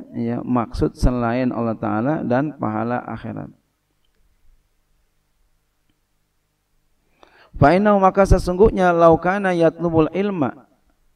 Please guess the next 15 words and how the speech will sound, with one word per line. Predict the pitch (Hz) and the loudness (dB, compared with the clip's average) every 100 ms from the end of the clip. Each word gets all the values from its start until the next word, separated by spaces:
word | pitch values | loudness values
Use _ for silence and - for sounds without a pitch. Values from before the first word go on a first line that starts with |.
| _ _ _ _ _ _ _ _ _ _ _ _ _ _ _ | _ _ _ _ _ _ _ _ _ _ _ _ _ _ _
jikalau | 135 151 165 165 165 | -2 0 4 6 6
ada | - 170 180 170 | 4 0 2 0
dia | 170 170 | 2 2
itu | 170 | 2
menuntut | 160 170 170 160 | 2 2 0 -2
ilmu, | 165 175 185 147 | 0 -2 0 0
li | 151 151 | 2 2
ziyadati | 143 131 151 156 160 151 151 | 2 0 0 2 2 0 -2
dini, | 131 160 196 135 - - - - _ _ _ _ _ _ _ _ _ _ _ _ _ _ _ _ _ _ _ _ _ _ _ _ _ _ _ _ _ _ _ | -2 -2 -2 -4 -6 -16 -20 -20 _ _ _ _ _ _ _ _ _ _ _ _ _ _ _ _ _ _ _ _ _ _ _ _ _ _ _ _ _ _ _
maka | 131 139 165 | -4 0 0
sesungguhnya | 151 175 170 | 0 -2 -2
jikalau | 160 170 175 | 0 2 2
ada | 151 175 170 | 2 2 2
dia | |
itu | 175 | 2